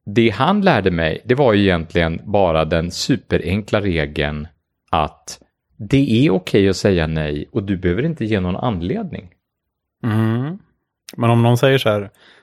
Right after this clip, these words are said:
Speaker 2: "Du, kan vi ta ett möte på torsdag klockan två?" Ska du bara säga så här, "Nej"?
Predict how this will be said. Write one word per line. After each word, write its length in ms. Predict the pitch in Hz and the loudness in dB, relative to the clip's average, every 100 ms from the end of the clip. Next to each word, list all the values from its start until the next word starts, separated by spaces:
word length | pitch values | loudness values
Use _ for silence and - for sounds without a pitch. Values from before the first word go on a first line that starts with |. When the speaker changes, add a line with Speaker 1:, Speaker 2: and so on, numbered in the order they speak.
| _ | _
Speaker 2:
"Du, 260 | - 165 165 | -2 2 2
kan 140 | 151 | 2
vi 80 | 151 | 2
ta 140 | 147 160 | 2 2
ett 80 | 151 | 4
möte 380 | 143 - 160 | 2 2 0
på 260 | 151 135 117 | 0 0 0
torsdag 340 | - 107 - | -2 -4 -2
klockan 240 | 110 104 107 | -2 -2 0
två?" 240 | 143 131 - _ _ _ | 0 0 -2 _ _ _
Ska 160 | - | 0
du 60 | 117 | 2
bara 120 | 117 | 2
säga 180 | 127 135 | 4 2
så 60 | |
här, 100 | 107 98 | 0 -2
"Nej"? 340 | 107 139 196 | 0 0 0